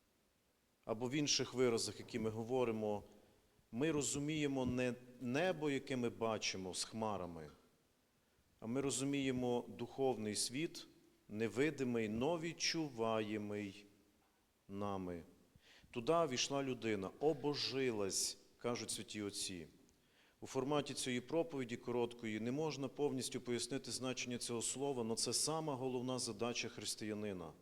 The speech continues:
обожити своє тіло. Тобто, як Бог навпаки став людиною, так ми, люди, покликані стати богами.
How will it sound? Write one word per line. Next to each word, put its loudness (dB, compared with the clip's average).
обожити 2
своє -4
тіло. -8
Тобто, 0
як 0
Бог 2
навпаки 0
став 2
людиною, -2
так -2
ми, -2
люди, -4
покликані -4
стати -2
богами. -4